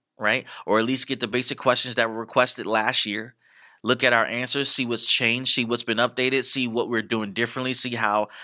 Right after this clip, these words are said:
let's see how the program has evolved and gotten better. Let's look at the lessons learned. Let's look at the results that we achieved. Let's look at the goals we wanna set. And let's have that basic information already written, ready to go. So whenever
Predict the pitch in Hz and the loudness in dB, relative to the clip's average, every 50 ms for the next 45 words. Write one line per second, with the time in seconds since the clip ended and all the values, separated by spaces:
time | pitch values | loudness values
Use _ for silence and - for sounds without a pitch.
0 | - - - 110 120 - - 131 127 123 113 110 98 - 131 123 113 120 123 120 | -14 -4 2 2 2 4 2 2 2 2 2 0 -2 -2 -4 -2 0 0 -2 0
1 | 117 110 110 104 - - - 104 - - 110 110 120 123 131 131 120 110 113 104 | 2 0 0 0 -2 -2 -4 -4 0 4 6 8 8 8 8 6 4 0 -2 2
2 | 113 110 101 104 101 92 113 117 123 131 127 123 123 117 - 123 110 - 110 - | 2 2 2 0 -2 -2 0 2 2 2 0 0 -2 -4 -2 -4 -4 -4 -4 -4
3 | 110 110 113 113 - 104 101 92 107 117 120 123 123 113 110 120 - 117 110 - | 0 -2 0 0 0 -4 -4 -2 0 0 0 0 0 -2 -4 -4 -2 -4 -4 -4
4 | - 95 92 95 87 - 107 110 127 127 - 127 120 95 117 117 113 110 - - | -4 -6 -6 -4 0 2 2 2 2 2 0 -2 -2 -2 0 -2 -2 -2 -2 -2
5 | - 127 131 131 120 117 110 - 120 117 113 - 104 98 90 107 107 117 113 - | 0 0 0 0 0 -2 -2 -2 -2 -2 -4 -4 -4 -6 0 0 0 0 0 -2
6 | 123 107 107 98 98 - - - 123 113 123 151 - - - _ - - - - | -4 -6 -4 -2 0 0 0 2 4 4 2 2 0 -4 -16 _ -18 -20 -20 -20
7 | _ _ _ _ _ _ _ _ _ _ - 147 139 147 151 - 175 160 156 160 | _ _ _ _ _ _ _ _ _ _ 0 2 4 4 4 4 2 4 4 2
8 | 147 127 156 160 170 - 160 151 165 151 156 151 151 160 - - 170 - - 120 | 4 4 2 2 2 -2 -4 -4 -4 -4 -2 -2 0 2 2 0 0 2 4 4
9 | 123 135 147 151 156 151 151 175 156 175 202 214 - _ _ _ - 95 87 90 | 6 6 4 2 0 0 0 0 0 0 -6 -12 -14 _ _ _ -18 -16 -12 -4
10 | 98 110 120 143 165 180 214 170 165 156 156 170 185 - - - 135 135 135 139 | 0 0 2 2 2 0 2 4 4 4 4 2 -4 -4 0 0 0 0 0 -2
11 | 127 120 143 156 175 175 - _ - 135 156 185 196 160 120 - 123 95 - - | -2 0 2 2 2 0 -4 _ 0 2 4 4 2 2 -2 -4 -4 -4 -4 -6